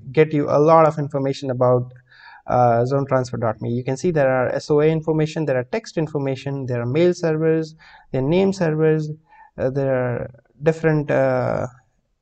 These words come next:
uh, there are L O Cs, there are, there are canonical name as well, maybe, yeah, this one. You can go for this website to see there is any vulnerability available or not. There are so many text. So there is, <laughs> uh, there is a,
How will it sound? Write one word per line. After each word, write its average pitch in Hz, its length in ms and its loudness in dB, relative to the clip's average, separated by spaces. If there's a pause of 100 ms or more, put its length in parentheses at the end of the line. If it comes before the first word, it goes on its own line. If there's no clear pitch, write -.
(240)
uh, 135 300 -4
there 156 240 6
are 123 100 6
L 190 120 6
O 156 80 8
Cs, 185 460 -2 (380)
there 143 280 2
are, 139 400 -2 (180)
there 143 180 -2
are 143 80 0
canonical 190 560 0
name 170 260 0
as 147 140 -2
well, 147 160 0
maybe, 143 260 -2
yeah, 139 220 -2
this 127 200 -12
one. 147 320 -6 (340)
You 143 100 -4
can 143 180 0
go 156 220 4
for 147 260 2
this 165 160 0
website 156 480 0
to 147 80 -4
see 151 200 -4
there 143 180 0
is 143 240 0
any 143 180 -2
vulnerability 139 560 -4
available 135 400 -2
or 131 60 -2
not. 135 340 -6 (160)
There 196 300 2
are 170 40 -4
so 226 140 0
many 196 240 0
text. - 380 -8 (460)
So 160 120 0
there 165 180 6
is, 175 300 4
<laughs> - 60 -10 (640)
uh, 135 520 2
there 147 200 2
is 143 180 2
a, 135 320 0